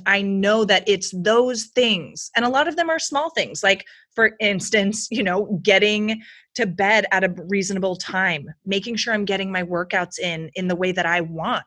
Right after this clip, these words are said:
right? As often as I want. And when I'm more lenient with those things, which are important to me,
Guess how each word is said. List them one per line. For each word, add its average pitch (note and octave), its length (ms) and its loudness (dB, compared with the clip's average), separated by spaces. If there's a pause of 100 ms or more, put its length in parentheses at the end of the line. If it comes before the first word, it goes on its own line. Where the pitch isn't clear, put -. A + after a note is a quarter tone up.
(120)
right? F#3+ 220 0
As F3+ 140 -2
often F#3 420 -6
as F3+ 160 -2
I F3+ 80 0
want. F3+ 460 -8 (400)
And G3+ 180 2
when G3+ 140 4
I'm F#3 280 4 (280)
more G#3 240 2
lenient G3+ 800 -2
with F3+ 240 -4
those G#3+ 320 2
things, F3 460 -6
which F#3+ 160 -2
are F#3 120 0
important G3+ 640 -8
to F#3 120 -12
me, E3 400 -14